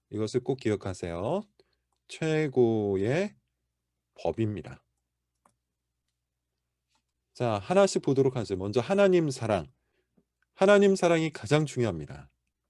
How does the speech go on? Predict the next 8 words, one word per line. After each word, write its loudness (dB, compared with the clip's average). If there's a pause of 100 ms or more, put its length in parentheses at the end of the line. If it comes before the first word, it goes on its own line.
(180)
사랑이 2 (240)
하나님 0
사랑과 -2 (1200)
이웃 2 (180)
사랑으로 0
나뉘어져 2
있다고 -2
해서 -2